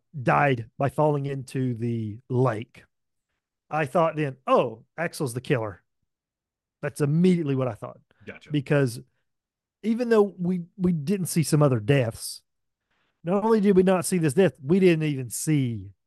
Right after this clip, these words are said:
Speaker 2: The body.
Speaker 1: a body.
Speaker 2: Yeah.
Speaker 1: And granted, I didn't watch this in nineteen eighty-one, so I've seen a bunch of slashers and misdirections and things like that.
Speaker 2: Yeah.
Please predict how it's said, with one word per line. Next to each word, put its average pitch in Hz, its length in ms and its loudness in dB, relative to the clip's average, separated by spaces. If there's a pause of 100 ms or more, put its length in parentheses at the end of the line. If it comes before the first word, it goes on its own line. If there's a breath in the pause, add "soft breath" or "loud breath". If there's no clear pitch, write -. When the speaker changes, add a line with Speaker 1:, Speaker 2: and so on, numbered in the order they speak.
(140)
Speaker 2:
The 117 80 -12
body. 120 320 -6
Speaker 1:
a 113 40 -8
body. 110 540 -4 (200)
Speaker 2:
Yeah. 101 180 -16 (840)
Speaker 1:
And 156 280 -2 (720)
granted, 151 300 0
I 135 60 2
didn't 160 200 0
watch 147 200 0
this 143 160 -4
in 117 160 -6
nineteen 127 400 -6
eighty-one, 113 540 -6 (120)
so 139 160 -8
I've 127 100 -6
seen 147 160 -6
a 120 80 -4
bunch 127 440 2
of 110 160 -8
slashers 127 600 -2
and 127 160 -2
misdirections 127 520 -6 (100)
and 110 100 -6
things 117 240 -6
like 107 220 -6
that. 107 240 -10 (180 soft breath)
Speaker 2:
Yeah. - 180 -18